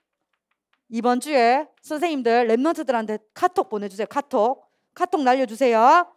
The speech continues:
신명기서 삼십 장 십사 절 카톡 날려주십니다. 제가 읽겠습니다. "오직 그 말씀을 내게 매우 가까워서 내 입에 있으며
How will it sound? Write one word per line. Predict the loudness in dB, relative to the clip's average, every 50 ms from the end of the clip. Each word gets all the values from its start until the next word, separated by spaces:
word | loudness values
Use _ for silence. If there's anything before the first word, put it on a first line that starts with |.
| _ _ _
신명기서 | -16 -12 -8 -4 -2 -2 -2 -2 -4 -8 -6
삼십 | -6 -6 -6 -6 -8 -10 -8 -6
장 | -4 -4 -4
십사 | -4 -8 -8 -4 -2 -2 -2
절 | -2 -4
카톡 | -4 -4 -4 -2 -2 -2
날려주십니다. | -2 0 0 0 0 -2 -4 -8 -8 -12 -16 -14 -14 -12 -10 -8 -8 -4 -2 0 2 2 0 -2 -6 -18 -20 _
제가 | -4 0 2 2 2
읽겠습니다. | 2 0 -2 -4 -6 -6 -8 -6 -2 0 2 4 4 4 2 0 -2 _ _ _ _ _ _ _ _ _ _
"오직 | -2 0 0 2 2 0 -2 -2
그 | -2 -2
말씀을 | 0 2 2 2 2 0 -2 -4 -4 -2 -2 -2 -2 -2
내게 | -2 -2 -2 -2 -2 -2 0
매우 | 2 2 4 6 8 8 8 6 6
가까워서 | 2 0 0 2 2 2 2 2 0 -4 -6
내 | -4 -4 -4
입에 | -4 -2 2 2 2 2 2 -2 -4
있으며 | -6 -8 -12 -18 -20 -18 -18 -20 -20